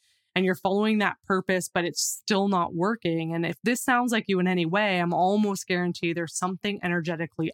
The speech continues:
off. And it might not be the work that you're doing. It could be the way in which you're doing the work, right? So you might be so grounded in your purpose and connected to your purpose in that way, but maybe the way in which you're employing it or the way your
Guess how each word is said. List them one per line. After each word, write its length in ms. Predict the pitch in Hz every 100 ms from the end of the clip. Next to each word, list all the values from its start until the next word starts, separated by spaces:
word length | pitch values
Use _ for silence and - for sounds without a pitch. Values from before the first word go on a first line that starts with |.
| -
off. 340 | 165 156 156 -
And 200 | 180 175 - _ _ _ _ _ -
it 120 | 220
might 260 | 202 233
not 280 | 254 254 180
be 400 | 208 214 208 202
the 220 | 180 175 160 156
work 280 | 139 180 214 -
that 120 | -
you're 120 | 160
doing. 460 | 147 170 190 247 226
It 100 | -
could 140 | 208
be 100 | 185
the 80 | 175
way 180 | 160 170
in 100 | 170
which 160 | 165
you're 80 | 175
doing 340 | 147 165 160 160
the 80 |
work, 360 | 147 147 - - - -
right? 260 | 175 180
So 320 | - 190 170 - _ _ -
you 160 | 214
might 260 | 233 214 170
be 340 | 190 180 180
so 300 | - - 208
grounded 560 | 190 160 175 196 202 175
in 120 | 170
your 120 | 147
purpose 480 | 143 226 226 190 170
and 140 | 165 156
connected 400 | 175 175 - 165
to 60 |
your 120 | 160 156
purpose 320 | - 175 165 -
in 100 | 165
that 160 | 151 165
way, 340 | 180 185 175
but 140 | 165 151
maybe 280 | 170 175 185
the 120 | 175
way 180 | 170 170
in 160 | 160
which 240 | 160 - -
you're 80 |
employing 800 | 165 156 - 170 175 175 165 165 - _ _
it 180 | 180 175 -
or 100 | 165
the 100 | 160
way 220 | 156 170
your 240 | 170 160